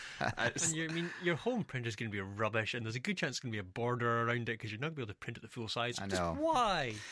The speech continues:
Speaker 1: Yeah, I am agree, I agree with you on that. I think they should have just sold them and said, "Here you go, two ninety-nine, get it online, we'll deliver it, and you can have
Speaker 2: Yeah.
Speaker 1: your,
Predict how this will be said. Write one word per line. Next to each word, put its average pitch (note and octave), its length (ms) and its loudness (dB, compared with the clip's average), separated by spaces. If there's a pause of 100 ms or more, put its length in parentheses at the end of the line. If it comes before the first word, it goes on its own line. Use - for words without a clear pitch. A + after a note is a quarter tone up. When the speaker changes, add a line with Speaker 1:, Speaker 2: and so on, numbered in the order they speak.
(240)
Speaker 1:
Yeah, C3 240 8
I C3+ 100 8
am C3+ 100 6
agree, B2+ 260 6
I A#2 120 4
agree A2+ 280 2
with - 140 -8
you F#2 100 2
on F2 80 0
that. F2 140 2
I G#2 60 2
think G#2+ 220 -2
they - 60 -4
should F#2+ 160 -2
have F#2 100 -2
just - 220 -4
sold G2 280 -2
them F2+ 180 2
and F2 120 0
said, F#2+ 240 2
"Here A2+ 140 2
you G#2 100 0
go, G#2 140 0
two C#3 200 4
ninety-nine, A2 760 4
get B2 140 6
it A2+ 40 8
online, G#2+ 520 6
we'll G#2 140 2
deliver G#2 400 4
it, G2+ 100 4
and F#2+ 400 -2
you F#2 120 -8
can F#2+ 120 -4
have F#2+ 140 0
Speaker 2:
Yeah. F#2 80 0
Speaker 1:
your, G2 160 -2